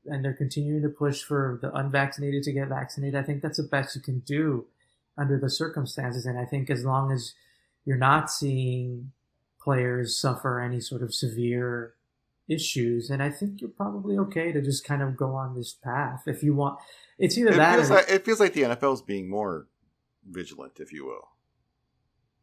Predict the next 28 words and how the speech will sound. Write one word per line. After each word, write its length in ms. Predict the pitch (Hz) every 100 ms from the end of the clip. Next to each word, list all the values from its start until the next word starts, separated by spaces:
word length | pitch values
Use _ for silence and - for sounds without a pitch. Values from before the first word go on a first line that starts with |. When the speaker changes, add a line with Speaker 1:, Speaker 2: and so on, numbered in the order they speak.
| -
Speaker 1:
I 80 | 208
mean, 180 | 202 196
certainly 400 | 220 233 202 170
it 140 | 160
seems 300 | 180 180 143
that, 400 | 139 135 131 -
I 60 | 175
mean, 160 | 170 170
I 80 |
think, 200 | 185 196 175
like, 160 | 147
the 60 | 147
problem 460 | - 156 151 143 135
with 120 | 127
the 120 | 131
N 100 | 127
F 160 | 123 -
L, 180 | 131 123
right, 260 | 117 117
is, 260 | 123 117 127
like, 300 | 123 120 - _ _ _ -
you 140 | 147
got 180 | 147 -
sixteen 540 | 147 - - 127 120
games, 640 | 123 120 107 104 - - - -
<laughs> 100 | -
you 180 | 185 -
know? 260 | 196 202